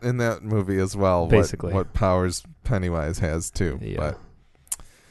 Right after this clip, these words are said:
Speaker 1: listen to Horror Movie Yearbook at some point. I think they're gonna talk about It Chapter Two, not this week,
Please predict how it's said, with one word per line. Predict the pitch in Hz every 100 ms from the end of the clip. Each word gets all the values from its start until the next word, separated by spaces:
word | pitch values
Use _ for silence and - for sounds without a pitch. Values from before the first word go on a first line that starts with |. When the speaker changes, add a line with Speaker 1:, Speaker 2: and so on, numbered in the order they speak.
| - - _ - - - - - -
Speaker 1:
listen | 143 151 160
to | 143 131 127 120
Horror | 127 151 135
Movie | 135 127
Yearbook | 131 147 117 98
at | 95
some | - 95
point. | 85 90 95
I | 95
think | - 95 -
they're | 90
gonna | 92 87
talk | 98 92
about | 95 85 -
It | 87
Chapter | - 82 -
Two, | 80 90
not | 87 87 73
this | 95 -
week, | 90